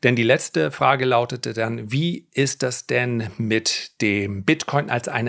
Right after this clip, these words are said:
Ersatz für Karten?“ Also Kartenzahlung, Replacing Cards, unsere Kreditkarten. Da haben fünfundvierzig Prozent gesagt, „Kann ich mir vorstellen.“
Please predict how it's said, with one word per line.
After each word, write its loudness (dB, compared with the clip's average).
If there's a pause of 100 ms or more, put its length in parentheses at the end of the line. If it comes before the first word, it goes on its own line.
(160)
Ersatz 0
für 6 (400)
Karten?“ 0 (200)
Also -4 (120)
Kartenzahlung, -2
Replacing 0
Cards, -4
unsere 2
Kreditkarten. 0 (720)
Da 6
haben 4
fünfundvierzig 2
Prozent -4
gesagt, -4 (380)
„Kann 0
ich -2
mir -4
vorstellen.“ 0